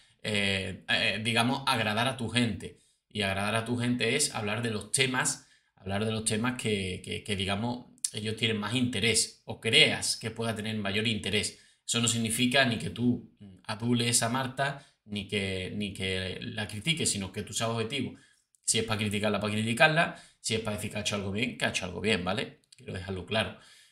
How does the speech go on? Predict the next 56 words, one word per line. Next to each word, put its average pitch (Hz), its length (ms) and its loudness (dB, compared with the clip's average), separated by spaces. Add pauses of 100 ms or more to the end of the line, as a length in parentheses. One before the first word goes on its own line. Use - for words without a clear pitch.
(120)
Pero 104 200 -4
sí 117 140 2
que 123 80 0
es 123 40 2
verdad 127 300 0
que 120 120 0
si 107 200 2
es 104 100 -2
uno 117 260 -2
de 117 100 0
la, 107 80 -2
una 120 220 0
de 117 80 2
las 113 200 2
tramas 107 280 0
que 101 120 -6
funcionan, 123 840 0 (340)
¿por 95 200 -8
qué 107 160 0
soltarla, 110 580 0
no? 98 260 -8
Pero 104 140 -4
bueno, 107 180 0
eso 98 140 -2
es 98 60 2
algo 104 180 0
que 101 100 -4
ya 98 180 2
él 101 160 -2
verá 101 280 0
si, 98 360 0
si - 160 -4
le 101 280 -4
conviene, 104 320 -4
si 110 100 0
no 104 80 -4
le 98 80 -4
conviene, 110 520 -4 (360)
o 110 120 -2
si 113 180 2
le 107 100 4
ha 107 80 4
convenido 117 460 0
o - 20 4
no 107 100 2
le 104 60 2
ha 98 60 -2
convenido, 95 480 -2
¿no? - 340 -8 (180)
Yo - 180 -4
seguiría 117 320 2
hablando 90 300 -2
de 98 100 2
ella, 92 120 2
la 90 100 0
verdad. 87 380 -2